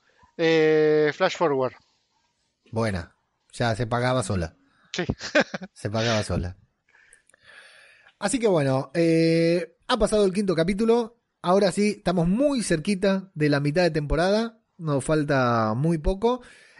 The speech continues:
Speaker 2: El próximo fin de semana grabamos Podclub. Si estás escuchando esto y no sabes qué es el Podclub, es un club de lectura. Leemos cómics. Vamos a leer un cómic justamente de Agents of shield, porque le dedicamos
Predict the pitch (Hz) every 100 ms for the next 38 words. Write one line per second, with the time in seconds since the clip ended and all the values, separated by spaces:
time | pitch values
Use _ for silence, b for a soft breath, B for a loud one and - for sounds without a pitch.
0 | - 170 180 233 220 196 220 214 196 190
1 | 214 202 151 170 190 160 - 190 196 202
2 | 214 220 - 143 165 160 156 147 160 175
3 | 170 156 143 151 151 156 147 151 190 196
4 | 208 202 202 180 180 254 226 190 180 247
5 | 220 226 - 123 165 180 - 202 202 220
6 | 214 - B B B 147 160 151 151 160
7 | 165 156 143 135 131 - 170 170 180 147
8 | - 180 165 165 165 156 143 143 147 160
9 | 165 175 254 247 - 117 117 117 120 135
10 | 135 123